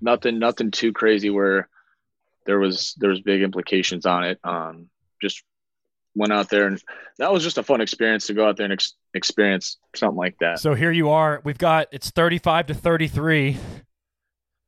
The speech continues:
Speaker 2: third quarter. I was at this game, dude, at Cowboy Stadium.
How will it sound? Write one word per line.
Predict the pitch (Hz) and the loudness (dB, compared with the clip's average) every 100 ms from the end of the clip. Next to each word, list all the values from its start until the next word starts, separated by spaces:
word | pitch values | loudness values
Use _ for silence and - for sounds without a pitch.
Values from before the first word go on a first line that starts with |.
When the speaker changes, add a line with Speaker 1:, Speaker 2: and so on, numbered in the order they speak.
| _ | _
Speaker 2:
third | 175 170 | 0 0
quarter. | - 156 165 147 127 - _ _ - | 0 0 2 0 -2 -8 _ _ 0
I | 170 | 2
was | 202 - - _ - - | 2 0 -8 _ -20 -4
at | 156 160 - | 0 0 0
this | 147 - | -4 0
game, | 139 135 110 95 - - | 0 0 0 -6 -16 -4
dude, | 117 113 - _ _ _ _ _ _ _ | -2 -2 -6 _ _ _ _ _ _ _
at | 147 139 | -6 -2
Cowboy | - 147 135 | 2 4 2
Stadium. | 131 151 131 117 110 | 0 2 2 0 -4